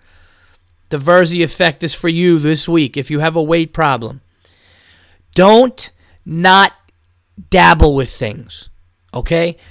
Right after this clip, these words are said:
If you want a slice of pizza and you're in the mood for a slice of pizza, don't say, "Well, I'm on a strict diet, I can't." Go eat the slice of pizza. 'Cause what happens is, if you don't do that, one day you're gonna snap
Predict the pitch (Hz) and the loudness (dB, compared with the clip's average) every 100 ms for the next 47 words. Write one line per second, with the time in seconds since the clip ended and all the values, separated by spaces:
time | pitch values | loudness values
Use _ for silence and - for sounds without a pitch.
0 | _ _ 185 170 180 180 214 220 247 - | _ _ -8 -8 -8 0 4 4 2 -2
1 | 214 220 - 190 - 220 - 208 180 180 | -2 -2 -4 0 0 0 -4 -4 -4 -6
2 | 180 - 208 202 196 196 - 185 170 - | -6 -6 -8 -6 -2 -4 -2 -6 -4 -4
3 | 180 170 170 - 202 - 165 147 - - | -6 -6 -10 -8 -10 -6 -6 -6 -12 -20
4 | _ - 185 202 - 202 175 170 170 170 | _ 2 2 2 0 0 2 0 0 0
5 | 165 - 175 143 175 160 160 156 143 170 | -4 -6 -8 -6 -2 -2 -2 -6 -8 -8
6 | 156 - _ _ _ - 190 226 226 - | -10 -10 _ _ _ 4 6 6 4 -2
7 | _ _ - 220 - 185 - 160 139 139 | _ _ -2 -2 -2 -6 -4 -4 -6 -10
8 | - 139 - - _ _ _ - 151 151 | -10 -10 -14 -20 _ _ _ -10 -6 -4
9 | 147 233 254 220 185 180 170 147 147 147 | 0 2 4 2 2 -2 -4 -8 -8 -2
10 | 190 226 254 - 185 156 143 135 - _ | 2 2 2 -2 -2 0 0 -2 -8 _
11 | _ _ _ _ _ 147 180 226 214 214 | _ _ _ _ _ -2 0 2 2 0
12 | 196 170 156 139 - - 208 185 143 - | 0 -2 -6 -6 -4 -4 0 0 0 -8